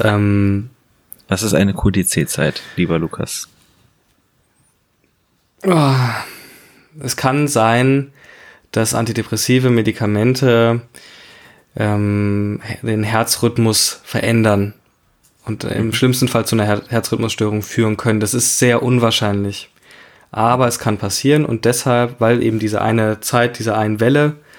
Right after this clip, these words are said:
Speaker 1: ich weiß es auch nicht genau, mir wurde das mal erklärt von einer Kollegin, liebe Grüße an Natascha, aber ich hab's leider wieder vergessen, ähm,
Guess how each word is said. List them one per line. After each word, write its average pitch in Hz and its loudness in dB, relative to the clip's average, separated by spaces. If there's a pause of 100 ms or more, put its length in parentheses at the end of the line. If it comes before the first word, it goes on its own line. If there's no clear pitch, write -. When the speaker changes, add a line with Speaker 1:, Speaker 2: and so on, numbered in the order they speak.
(580)
Speaker 1:
ich - -20
weiß 107 -2
es 110 -6
auch 120 0
nicht 110 -2
genau, 113 -2
mir 110 0
wurde 110 2
das 107 -6
mal 110 0
erklärt 110 -2
von 117 0
einer 113 -4
Kollegin, 110 0
liebe 107 -2
Grüße - 0
an 110 0
Natascha, 127 2
aber 110 0
ich 113 -6
hab's - -10
leider 113 0
wieder 113 -2
vergessen, 113 -2 (760)
ähm, 113 2